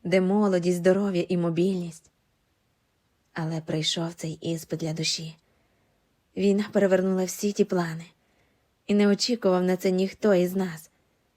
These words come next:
Принісши горе, біль, душевні рани, настав тяжкий період для всіх нас.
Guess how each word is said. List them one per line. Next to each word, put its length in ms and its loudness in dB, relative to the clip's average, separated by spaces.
Принісши 440 0
горе, 480 0
біль, 380 2
душевні 480 2
рани, 340 -2
настав 420 -6
тяжкий 440 -4
період 440 -4
для 140 -4
всіх 260 -10
нас. 340 -10